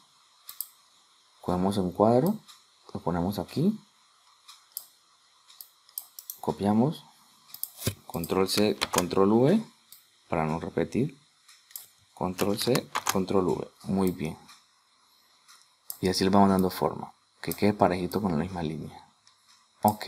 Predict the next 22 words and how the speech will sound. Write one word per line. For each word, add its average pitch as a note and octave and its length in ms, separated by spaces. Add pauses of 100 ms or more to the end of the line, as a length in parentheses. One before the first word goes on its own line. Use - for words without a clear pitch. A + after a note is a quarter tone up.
(120)
listo. F2+ 300
¿Vieron C#3+ 240
que B2 160
ya A2 140
va A#2 140
quedando? C3 440 (960)
Ya G#2 120
comienza G#2+ 280
a A2+ 60
quedar G2+ 160
nuestro G#2 260
cuadro F#2+ 300
sinóptico. G#2+ 680 (360)
Aunque A2+ 300
yo A#2+ 120
debería A#2 460
ir G2+ 280 (360)
aquí - 320
mismo. G2+ 440 (220)
Así - 300
deberían F#2+ 400
ir. D#2+ 200